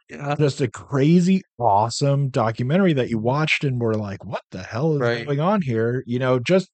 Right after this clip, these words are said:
Speaker 2: basically like this one,
Speaker 1: Yeah,
Speaker 2: right? It's
Speaker 1: right.
Speaker 2: just a crazy story where you
Speaker 1: <laughs>
Speaker 2: watch, uh, My Old School and you're like, "Oh, come on.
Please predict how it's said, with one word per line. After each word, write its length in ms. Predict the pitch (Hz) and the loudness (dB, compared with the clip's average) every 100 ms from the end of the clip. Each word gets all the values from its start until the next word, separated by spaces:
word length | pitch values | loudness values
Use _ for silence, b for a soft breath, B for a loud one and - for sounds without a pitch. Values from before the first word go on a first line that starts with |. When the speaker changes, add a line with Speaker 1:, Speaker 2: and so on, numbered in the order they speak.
| - | -2
Speaker 2:
basically 420 | 139 170 160 135 | 2 2 2 0
like 220 | 107 92 90 | 0 0 0
this 200 | 170 - | 0 -2
one, 200 | 67 57 | -12 -8
Speaker 1:
Yeah, 220 | 180 139 110 | -2 2 2
Speaker 2:
right? 100 | - 120 | -2 -6
It's 100 | 113 | -2
Speaker 1:
right. 160 | 113 | 0
Speaker 2:
just 220 | 143 170 | 2 0
a 60 | 117 | -2
crazy 500 | - 127 135 139 123 | -2 2 4 2 -2
story 640 | - 143 151 143 120 123 B B B 135 | -2 4 6 6 4 0 B B B 2
where 160 | 131 | 6
you 200 | 131 131 123 | 6 4 2
Speaker 1:
<laughs> 160 | 117 | 2
Speaker 2:
watch, 480 | 131 165 170 - - _ b b b - | 2 2 0 -2 -6 _ b b b -4
uh, 160 | 120 113 | -2 0
My 260 | 123 131 | 4 4
Old 220 | 135 127 110 | 6 4 2
School 520 | - 254 196 147 139 b b - | -2 4 6 6 4 b b -8
and 140 | 160 | -2
you're 160 | 156 135 | 2 4
like, 280 | 120 107 - - | 2 0 -6 -6
"Oh, 100 | 123 _ | -6 _
come 140 | 170 | -18
on. 380 | - - 76 76 | -16 -16 -20 -20